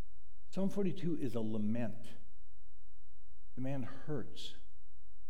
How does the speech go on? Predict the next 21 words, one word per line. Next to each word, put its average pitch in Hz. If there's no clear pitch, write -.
He's 101
sad. 113
He 117
senses 117
loss. 110
If 117
Johnny 143
Cash 143
were 143
alive, 127
I 110
think 123
maybe 120
I'd 110
give 107
him 120
the 110
task 98
of 107
putting 107
this 98